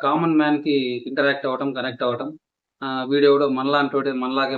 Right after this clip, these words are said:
మాట్లాడుతున్నాడు, మనలాగే బిహేవ్ చేస్తున్నాడు అని కామన్ ఆడియన్స్ అందరికీ కూడా ఇతను దగ్గర అయిపోయి, ఇలా కామన్ ఆడియన్స్‌కి దగ్గరైన వ్యక్తులందరూ కూడా మంచి వాళ్ళలాగానే జనాలకు అలాగైతే కనిపిస్తారు. కానీ ఇతను చేసిన ఒక పని అతని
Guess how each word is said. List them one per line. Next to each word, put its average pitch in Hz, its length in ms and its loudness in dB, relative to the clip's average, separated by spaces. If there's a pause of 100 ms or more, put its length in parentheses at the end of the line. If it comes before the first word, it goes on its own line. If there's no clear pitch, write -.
(100)
మాట్లాడుతున్నాడు, 131 560 -8
మనలాగే 123 500 -6
బిహేవ్ 127 260 -8
చేస్తున్నాడు 123 440 -6
అని 123 160 -6 (800)
కామన్ 175 360 4
ఆడియన్స్ 156 320 4
అందరికీ 143 260 0
కూడా 147 240 4
ఇతను 123 260 -8
దగ్గర 139 260 -2
అయిపోయి, 127 420 -6 (680)
ఇలా 170 120 2 (140)
కామన్ 214 320 2
ఆడియన్స్‌కి 180 500 2
దగ్గరైన 151 520 2
వ్యక్తులందరూ 139 560 -2
కూడా 131 300 -6 (480)
మంచి 180 340 0
వాళ్ళలాగానే 170 840 2 (280)
జనాలకు 147 400 0
అలాగైతే 135 400 -4
కనిపిస్తారు. 120 480 -8
కానీ 151 240 0 (640)
ఇతను 165 280 0 (100)
చేసిన 185 360 0
ఒక 143 180 -6
పని 135 220 -2 (520)
అతని 147 420 0